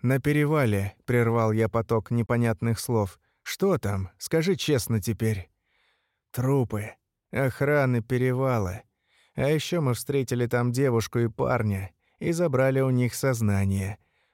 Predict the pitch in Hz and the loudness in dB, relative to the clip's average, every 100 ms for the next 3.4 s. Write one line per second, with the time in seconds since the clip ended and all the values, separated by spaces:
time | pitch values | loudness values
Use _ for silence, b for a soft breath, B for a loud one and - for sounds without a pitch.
0 | _ 170 165 185 143 - 95 87 _ 117 | _ -4 2 2 2 -2 -4 -6 _ 0
1 | 113 98 117 110 - 90 - 95 - - | 0 0 0 -2 -2 -6 -6 -10 -10 -14
2 | _ _ _ _ _ 110 113 113 117 127 | _ _ _ _ _ -2 2 2 2 2
3 | 113 107 101 | 2 2 0